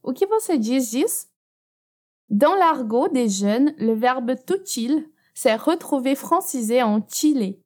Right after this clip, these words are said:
Il se conjugue alors comme un verbe. Mais attention, le verbe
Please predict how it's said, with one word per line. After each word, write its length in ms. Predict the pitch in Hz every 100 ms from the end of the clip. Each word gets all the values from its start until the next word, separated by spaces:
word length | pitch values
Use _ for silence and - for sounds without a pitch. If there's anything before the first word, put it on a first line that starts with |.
| _ _ _ _ _ _ _
Il 140 | 302
se 160 | 311 311
conjugue 540 | 302 339 330 285 294
alors 320 | 233 214 262 -
comme 180 | 254
un 160 | 269 285
verbe. 240 | 190 180 - _ _ -
Mais 240 | 208 202 233
attention, 580 | 247 320 311 311 339 -
le 140 | 208
verbe 360 | 196 196 196